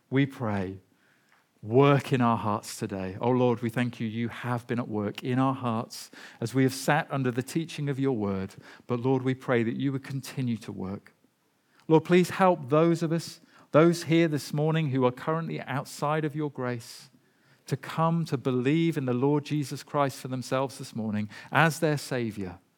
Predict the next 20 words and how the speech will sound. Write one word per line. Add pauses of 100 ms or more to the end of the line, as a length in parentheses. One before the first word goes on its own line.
(420)
and
so
receive
the
Holy
Spirit
that
they
might
follow
him. (1160)
And
Lord,
we
pray,
please
help
us,
your
people,